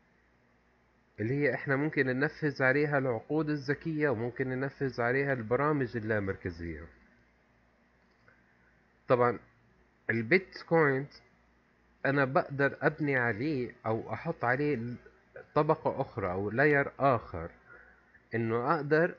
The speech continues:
أحسن من المميزات اللي في البيتكوين، أقدر أخلي إنه هو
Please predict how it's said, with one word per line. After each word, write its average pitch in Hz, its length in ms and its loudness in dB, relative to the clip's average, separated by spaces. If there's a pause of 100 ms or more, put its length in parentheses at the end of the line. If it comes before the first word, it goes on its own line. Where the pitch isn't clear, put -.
(100)
أحسن 165 720 -2
من 143 220 0
المميزات 123 840 0
اللي 113 140 -4
في - 80 -10
البيتكوين، 92 580 -8 (100)
أقدر 123 280 0
أخلي 147 680 -4
إنه 120 220 -6
هو 139 440 -2